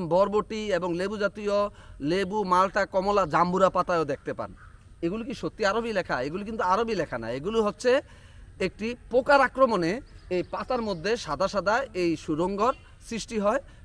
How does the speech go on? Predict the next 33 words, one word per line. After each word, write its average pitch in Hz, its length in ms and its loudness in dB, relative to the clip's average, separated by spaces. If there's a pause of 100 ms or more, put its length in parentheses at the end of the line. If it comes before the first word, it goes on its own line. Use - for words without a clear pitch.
(120)
এটা 208 200 0
হচ্ছে 202 240 -2 (920)
এই 170 120 2 (160)
লাউয়ের 214 360 8 (360)
একটি 160 160 -6 (120)
ক্ষতিকর 233 460 0
পোকা 220 180 0 (140)
লিপ 185 220 -2
মাইনর। 131 240 -4 (140)
এটা 202 160 2
কি 214 140 -2
আপনি 190 200 -4
দমন 202 240 4
করতে 214 240 -2
পারছেন? 190 300 0 (520)
অনেক 220 180 4 (100)
ভুলের 170 280 -2
কারণে 202 280 0
কিন্তু 175 180 -4
আপনি 156 180 -6
দমন 180 220 0
করতে 156 260 -4
পারছেন 160 340 0
না। 104 40 -8 (260)
আপনি 226 140 0 (100)
স-, - 60 -16 (260)
জৈব 254 220 6 (120)
পদ্ধতিতেও 220 500 2 (100)
কিন্তু 175 220 -4
এই 185 100 0
পোকাটি 185 340 -2
দমন 196 220 2
করতে 147 180 -6